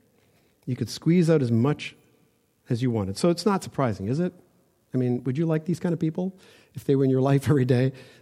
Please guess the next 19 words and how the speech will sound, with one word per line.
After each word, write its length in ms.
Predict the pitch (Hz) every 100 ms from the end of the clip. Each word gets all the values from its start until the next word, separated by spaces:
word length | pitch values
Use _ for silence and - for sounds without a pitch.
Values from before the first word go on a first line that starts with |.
| -
they 160 | 127
were 120 | 131
despised. 920 | 117 - - 104 98 80 101 - - - _ _ _ _ _ _ _ _ _ _ _ _
But 100 | 151
listen, 220 | 165 160
at 100 | 120
some 200 | - 170
point 180 | - 175
in 60 | 147
his 140 | 117
life, 440 | 123 113 104 - - _ _ _ _ _
Matthew 360 | - 147 160 143
decided, 420 | 123 - 131 117
"You 80 | 123
know 120 | 135
what? 200 | 123 135 - - - _ _ _ _ _ _ _
I 140 | 127
don't 160 | 135 127
care 480 | - 117 120 127